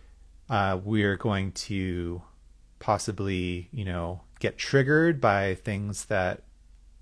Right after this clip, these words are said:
you know, remind us of death or that particular person that we haven't really finished processing, there can definitely be transference.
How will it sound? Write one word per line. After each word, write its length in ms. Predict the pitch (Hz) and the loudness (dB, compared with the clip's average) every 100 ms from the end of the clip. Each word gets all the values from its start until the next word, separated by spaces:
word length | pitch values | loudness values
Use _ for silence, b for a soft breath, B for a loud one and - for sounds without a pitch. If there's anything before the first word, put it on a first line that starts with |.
| - - - - | -20 -20 -20 -10
you 100 | 110 | -6
know, 220 | 90 92 | -6 -4
remind 520 | 92 92 85 95 107 | -2 0 0 0 2
us 520 | 120 131 135 - - - - - | 4 2 0 -6 -8 -14 -14 -4
of 720 | 95 98 98 98 98 - - - - - - | -2 0 -2 -4 -6 -14 -20 -20 -20 -20 -4
death 440 | 110 87 131 135 - - - b b b b b | 2 4 2 -2 -18 -20 -20 b b b b b
or 160 | 101 92 | -2 0
that 240 | 95 92 | 0 -2
particular 500 | - - 104 104 90 | -8 -10 -10 -8 -8
person 720 | - - 104 - 143 151 156 - | -8 -4 -4 -2 -2 0 -2 -4
that 140 | - 104 | -4 -2
we 160 | 98 | -2
haven't 340 | 87 101 101 101 | 0 2 2 -2
really 260 | 98 95 95 - | -2 -4 -4 -6
finished 360 | - 98 - | -4 -4 -6
processing, 720 | - 95 92 117 117 156 165 - - - b b b b b b b b - - - - - - B B B B | -4 -2 0 -2 -2 -2 -4 -8 -16 -20 b b b b b b b b -20 -20 -20 -20 -20 -20 B B B B
there 100 | - | -2
can 140 | 104 120 | 2 6
definitely 360 | 120 - 127 | 6 6 2
be 160 | 120 113 | 4 2
transference. 1120 | - 123 101 - 113 101 87 143 - - - | 0 -2 -2 -2 -2 -2 -4 -10 -10 -10 -10